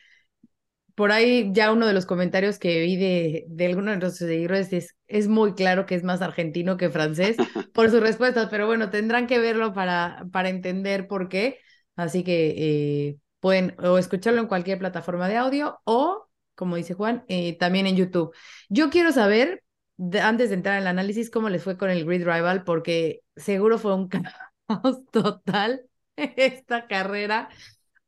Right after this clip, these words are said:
Speaker 1: A mí, yo había estado muy bien y ahora mis números se fueron a negativos. Así tengo todos ya desde que les empieza a bajar la, eh, el precio. Entonces todos bajaron, todos bajaron, todos bajaron.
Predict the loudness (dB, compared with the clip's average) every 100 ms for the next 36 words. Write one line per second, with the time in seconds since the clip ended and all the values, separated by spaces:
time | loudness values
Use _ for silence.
0 | _ 0 4 4 4 4 4 4 2 4
1 | 4 4 4 2 2 0 -2 -6 -6 -4
2 | -2 -2 -4 -8 -8 -4 -2 0 0 0
3 | -2 -4 -2 -2 -2 -4 -2 -4 -4 -4
4 | -4 -2 -2 0 2 2 2 0 -2 -2
5 | -4 -4 -4 0 0 2 0 0 0 -4
6 | _ _ _ _ _ -4 0 0 0 0
7 | 2 0 2 2 0 -6 _ -6 -4 -2
8 | -4 -2 2 2 2 0 0 0 -2 -4
9 | -2 -2 -2 -2 0 0 0 -2 -2 -2
10 | -2 -4